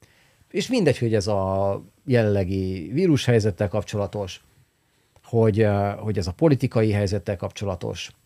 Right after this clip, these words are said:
hogy ez gazdasági helyzetekkel kapcsolatos, vagy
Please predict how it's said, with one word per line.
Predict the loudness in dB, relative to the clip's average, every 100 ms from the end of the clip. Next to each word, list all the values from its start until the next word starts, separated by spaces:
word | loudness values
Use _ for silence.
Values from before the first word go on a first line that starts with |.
| _
hogy | -14
ez | -8 0
gazdasági | 0 2 0 0 0 -2
helyzetekkel | -4 -4 -4 -8 -6 -6
kapcsolatos, | -6 -10 -8 -8 -8 -10 -12 _ _ _ _ _
vagy | -10 -8 -8 -10